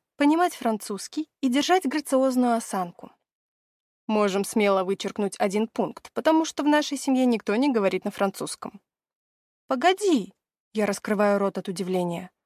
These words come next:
«Хочешь сказать, что умеешь играть на фортепиано? Боже, есть хоть что-то, чего ты не умеешь?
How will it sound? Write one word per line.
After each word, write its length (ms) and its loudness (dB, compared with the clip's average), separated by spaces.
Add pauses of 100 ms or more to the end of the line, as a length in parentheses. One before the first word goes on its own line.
(400)
«Хочешь 340 4
сказать, 380 2
что 220 0
умеешь 340 2
играть 260 2
на 80 4
фортепиано? 760 0 (500)
Боже, 420 2
есть 300 -2
хоть 160 0
что-то, 400 0
чего 240 -2
ты 100 0
не 140 4
умеешь? 540 2